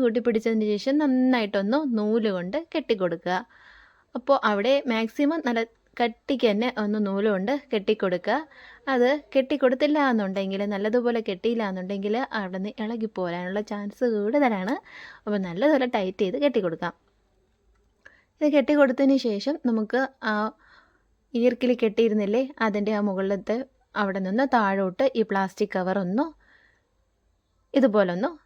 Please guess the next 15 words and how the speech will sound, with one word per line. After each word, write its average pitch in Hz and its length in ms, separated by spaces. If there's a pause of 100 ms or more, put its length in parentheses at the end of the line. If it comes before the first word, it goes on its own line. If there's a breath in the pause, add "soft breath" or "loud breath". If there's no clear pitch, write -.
(160)
താഴോട്ട് 196 420 (220)
പ്രസ് 214 240
ചെയ്ത് 180 300 (420)
ഒന്ന് 220 220
കൂട്ടിപ്പിടിക്കാം. 180 600 (880 soft breath)
അതൊന്ന് 285 360 (320)
എല്ലാ 240 320
വശവും 226 420
കൂടി 233 160 (120)
ഒന്ന് 233 200
കൂട്ടിപ്പിടിച്ചിട്ട് 202 680 (120)
മുകളിലോട്ട് 202 600 (300)
സാവധാനം 202 580 (100)
ഒന്ന് 214 200 (420 soft breath)
പൊന്തിച്ച് 208 440